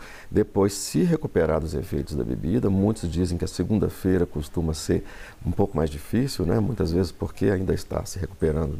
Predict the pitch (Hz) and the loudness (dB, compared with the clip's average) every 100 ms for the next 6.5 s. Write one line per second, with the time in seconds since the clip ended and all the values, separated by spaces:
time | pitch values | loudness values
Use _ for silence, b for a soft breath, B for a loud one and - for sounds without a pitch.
0 | - - 62 65 98 110 110 113 B B | -8 -6 -4 -2 0 0 0 -4 B B
1 | B - 110 113 - 95 117 131 120 92 | B 2 4 4 2 4 6 6 4 2
2 | - 95 - 90 90 90 85 87 78 82 | -2 -2 0 0 2 2 0 -2 -2 -2
3 | - 76 95 123 131 - B B B B | 0 2 2 0 -6 -10 B B B B
4 | - 110 - 104 101 107 110 110 - - | 0 2 4 2 4 0 0 0 0 2
5 | 95 92 135 156 131 107 92 95 107 139 | 4 6 4 4 2 2 4 4 4 4
6 | 95 95 120 123 | 2 2 2 2